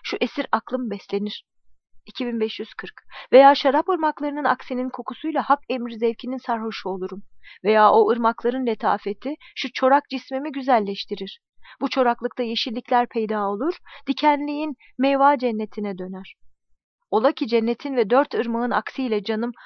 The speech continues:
hakkın yardımı da gelip sevgiliyi arar. Şöyle ki ben cehennemin aksiyle hak, hak kahrının ateşinde alevlendim.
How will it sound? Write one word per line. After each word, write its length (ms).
hakkın 360
yardımı 460
da 60
gelip 320
sevgiliyi 560
arar. 360
Şöyle 320
ki 180
ben 280
cehennemin 500
aksiyle 640
hak, 280
hak 180
kahrının 480
ateşinde 580
alevlendim. 760